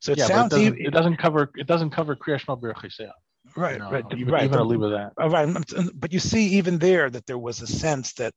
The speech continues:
Speaker 1: I don't know if I can muster up the Shemoneh Esrei that's necessary. Maybe this one davening is gonna, is gonna, is gonna, is gonna be motzi both. But you're correct. I, I, I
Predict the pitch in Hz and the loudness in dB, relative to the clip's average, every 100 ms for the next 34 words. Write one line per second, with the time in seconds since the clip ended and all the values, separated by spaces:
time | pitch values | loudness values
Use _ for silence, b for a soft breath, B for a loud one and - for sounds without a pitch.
0 | _ 139 165 165 156 - 143 - 131 - | _ -2 0 0 0 2 -2 -2 -8 -14
1 | - 127 135 135 - 127 135 - _ _ | -14 -4 -4 -4 -2 0 -2 -4 _ _
2 | _ _ _ 107 - 127 117 123 - 120 | _ _ _ -6 -4 -4 -4 -4 -4 -4
3 | 104 92 - 110 - 98 104 123 127 107 | -6 -10 -10 -8 -6 -6 0 0 0 -6
4 | 104 - 120 123 127 123 101 B B _ | -6 -6 -2 -2 -2 -6 -10 B B _
5 | 117 127 120 113 104 98 107 104 90 - | 2 2 0 -8 -8 -8 -8 -8 -10 -8
6 | 104 98 - 104 104 98 95 92 101 104 | -6 -6 -8 -10 -8 -8 -8 -10 -14 -10
7 | 101 95 98 95 107 104 110 95 104 90 | -10 -8 -10 -4 -4 -4 -8 -4 -4 -4
8 | - B B - 107 - - 190 202 113 | -12 B B -14 -2 0 2 4 4 2
9 | - 117 151 151 160 - 147 | 0 0 2 2 0 2 4